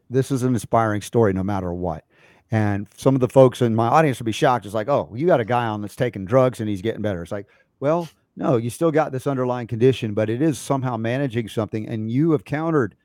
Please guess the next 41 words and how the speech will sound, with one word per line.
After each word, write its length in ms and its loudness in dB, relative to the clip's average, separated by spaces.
some 160 -4
of 80 -2
the 60 0
worst 340 2
of 100 0
that 300 -6
by 380 -6
what? 280 -4
Doing 300 -2
things 240 -4
that, 60 -8
you 100 -2
know, 160 0
if 100 -8
it's 100 -14
gonna 140 -4
impact 320 -2
my 100 0
liver 300 2
this 180 -2
way, 220 -4
let 240 -6
me 120 -4
do 160 0
some 200 -6
of 60 -4
these 180 -4
other 220 0
things. 260 -12
And 140 2
we 80 2
could 140 -12
talk 240 -8
about 260 -8
that 160 -10
as 100 -12
well, 360 0
which 180 -10
is 80 -18
part 320 0
of 140 -4